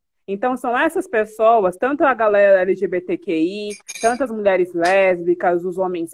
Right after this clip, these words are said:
pretos, a, a minoria, que nós somos minorias. A gente tem que elevar essas pessoas, porque essas pessoas que são o futuro desse país, que são pessoas com cabeça evoluída, a maioria,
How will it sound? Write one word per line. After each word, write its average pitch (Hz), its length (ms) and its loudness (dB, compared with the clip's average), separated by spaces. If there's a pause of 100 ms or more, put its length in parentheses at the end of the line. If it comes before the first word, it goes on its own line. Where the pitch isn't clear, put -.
pretos, 185 720 4 (400)
a, 269 440 2
a 269 40 4
minoria, 269 640 2
que 190 80 -12
nós 214 160 -2
somos 240 260 -4
minorias. 196 920 -4 (440)
A 233 100 -2
gente 254 240 -6
tem 285 140 -4
que 285 100 -2
elevar 277 560 2
essas 185 240 -6
pessoas, 156 680 -4 (160)
porque 233 220 -8
essas 254 240 -2
pessoas 262 380 -4
que 277 100 -12
são 269 180 -4
o 247 40 -6
futuro 294 440 -8
desse 190 280 -4
país, 156 480 -4 (440)
que 226 80 -10
são 233 160 -8
pessoas 247 360 -2
com 254 160 -8
cabeça 233 360 -6
evoluída, 233 680 -4
a 196 40 2
maioria, 165 680 -2